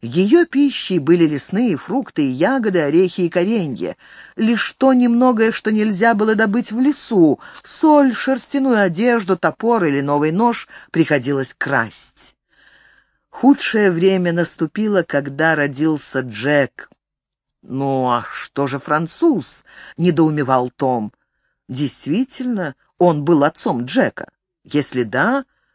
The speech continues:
то когда он умер и как?" но по лицу Эллен было видно, что она не расположена говорить на эту тему,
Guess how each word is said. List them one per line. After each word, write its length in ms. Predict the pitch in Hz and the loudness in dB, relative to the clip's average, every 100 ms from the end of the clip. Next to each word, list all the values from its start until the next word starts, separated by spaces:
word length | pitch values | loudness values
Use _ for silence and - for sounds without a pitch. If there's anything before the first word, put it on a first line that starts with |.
| _ _ _ _ - | _ _ _ _ -4
то 220 | 127 120 | 0 0
когда 420 | - 110 107 120 | -2 -4 0 0
он 200 | 139 190 | 2 0
умер 400 | 320 190 113 107 _ - | 0 0 -2 -4 _ -16
и 100 | 98 - | -12 -4
как?" 600 | - 254 165 - - _ _ _ _ _ _ _ - | 0 2 0 -6 -20 _ _ _ _ _ _ _ -4
но 160 | 151 151 | -2 0
по 80 | |
лицу 480 | 156 165 - 185 190 - | 0 -2 -2 0 0 2
Эллен 560 | 185 226 220 214 214 - - - _ _ | 0 0 -2 0 -2 -6 -20 -20 _ _
было 300 | 135 175 185 | 0 4 4
видно, 460 | 170 190 202 202 220 | 4 2 -2 -4 -4
что 240 | - 185 | -4 0
она 360 | 165 175 185 175 - _ | 0 2 2 0 -6 _
не 160 | 190 202 | -2 0
расположена 840 | 196 - 185 180 165 156 135 123 - _ _ | 0 -2 0 0 0 0 0 0 -4 _ _
говорить 560 | 139 156 143 131 123 - | -2 0 2 -2 -6 -4
на 140 | 131 | -4
эту 160 | 120 135 | -4 -8
тему, 520 | - 127 120 113 | -4 -4 -4 -10